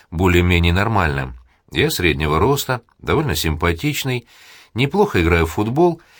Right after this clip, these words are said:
и учусь не хуже других. Ну, а имя у меня самое обычное,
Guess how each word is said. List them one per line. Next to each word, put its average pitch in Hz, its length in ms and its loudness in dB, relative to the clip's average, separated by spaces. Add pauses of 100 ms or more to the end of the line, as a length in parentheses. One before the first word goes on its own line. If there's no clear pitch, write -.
и 185 100 0
учусь 202 340 -2
не 147 80 0
хуже 156 260 0
других. 78 420 0 (360)
Ну, 76 340 -2
а 76 120 2
имя 107 340 2
у - 20 0
меня 107 300 0
самое 110 340 0
обычное, 117 600 -2